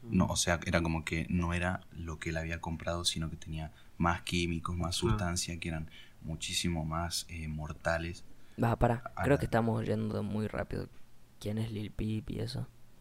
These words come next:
Speaker 3: O
Speaker 1: Me
Speaker 2: Yo
Speaker 1: chupa
Speaker 2: creo,
Speaker 1: un huevo,
Speaker 2: yo
Speaker 1: amigo,
Speaker 2: creo
Speaker 1: yo
Speaker 2: que
Speaker 1: soy
Speaker 2: es conocido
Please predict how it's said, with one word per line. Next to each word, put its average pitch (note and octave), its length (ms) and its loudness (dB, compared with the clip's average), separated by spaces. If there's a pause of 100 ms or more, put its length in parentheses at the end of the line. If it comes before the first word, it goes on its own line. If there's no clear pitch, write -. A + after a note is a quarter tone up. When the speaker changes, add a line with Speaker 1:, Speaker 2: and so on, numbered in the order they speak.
(500)
Speaker 3:
O G#2+ 340 -4 (1300)
Speaker 1:
Me - 40 -8
Speaker 2:
Yo E3 120 4
Speaker 1:
chupa - 180 8
Speaker 2:
creo, B2+ 120 12
Speaker 1:
un F#2+ 60 10
huevo, C#3 220 8
Speaker 2:
yo - 40 4
Speaker 1:
amigo, C3+ 260 8
Speaker 2:
creo B2+ 100 8
Speaker 1:
yo - 40 12
Speaker 2:
que E3+ 60 10
Speaker 1:
soy E3 220 12
Speaker 2:
es A2+ 80 10
conocido E3+ 280 12